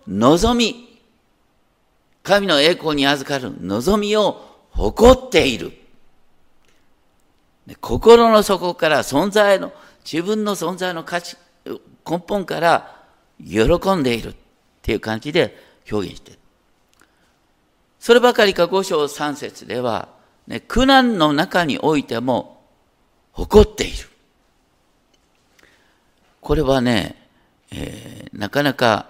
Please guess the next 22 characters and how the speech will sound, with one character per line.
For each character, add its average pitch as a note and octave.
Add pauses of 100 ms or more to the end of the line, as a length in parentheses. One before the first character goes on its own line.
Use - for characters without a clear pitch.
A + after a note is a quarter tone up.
あ、 G#2+
難 F2+
し -
い -
ね。 C#3 (600)
苦 G3
難 A3
さ D#3+
え D3+
も C#3
喜 A2+ (280)
ん C#3
で G#2
い G#2+
る D3+
っ A#2+
て -
い G2+
う -
ふ G#2+
う B2
に C#3